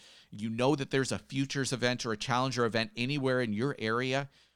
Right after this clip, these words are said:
if you have the opportunity to step forth and say, "I, I can help you find some sponsors, I can help you find some money to put on this event so that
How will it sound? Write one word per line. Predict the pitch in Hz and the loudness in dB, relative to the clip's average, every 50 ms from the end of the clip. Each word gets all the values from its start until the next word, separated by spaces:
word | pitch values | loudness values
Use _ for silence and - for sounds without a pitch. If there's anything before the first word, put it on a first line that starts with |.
| _ _ _ - | _ _ _ -10
if | 123 110 - 120 | -10 -10 -8 -6
you | 117 131 202 240 | -6 -4 -2 -2
have | 240 202 190 170 156 135 | 0 2 2 2 2 2
the | 120 113 | 0 0
opportunity | 113 - - - - - - 131 131 117 110 104 | 0 0 -2 -6 -12 -10 -8 -8 -8 -8 -8 -10
to | 95 98 | -8 -8
step | - - - 135 - - | -6 -2 -2 -2 -2 -4
forth | - 139 131 131 123 - | -4 -2 -2 -2 -2 -4
and | 107 104 | -10 -6
say, | - 123 113 113 107 107 107 - | -2 0 0 0 0 -2 -4 -2
"I, | - 113 123 - - _ - | 0 0 0 0 -4 _ -2
I | 123 135 147 | -2 -2 -2
can | - - 143 | -2 -6 -6
help | 131 113 139 143 139 - | -4 -2 -2 -2 -2 -2
you | 139 131 120 | -4 -6 -4
find | - - 139 127 123 123 110 | -2 0 0 0 0 0 -4
some | - 120 104 | -4 -6 -6
sponsors, | 104 - - - 123 117 - - - - - - - - - - - - | -6 -6 -4 -4 -4 -4 -4 -8 -12 -12 -12 -14 -16 -16 -20 -20 -12 -4
I | - 127 135 | -2 -2 -2
can | - 151 139 | -2 -6 -6
help | 139 147 151 156 - - | -2 -2 -2 -2 -2 -6
you | 131 - | -10 -6
find | - - 131 127 113 | -2 -2 -2 -2 -2
some | 104 - 104 | -4 -4 -4
money | 95 110 127 127 110 98 | -2 -2 -2 -2 -2 -6
to | 95 | -6
put | - - 131 123 | -8 -4 -2 -2
on | 120 113 107 | 0 0 -2
this | 107 104 - 101 | -2 -4 -6 -6
event | 85 85 120 123 - - | -2 -2 -2 -2 -2 -4
so | - - 101 98 | -4 -4 -2 -2
that | 92 95 | -4 -6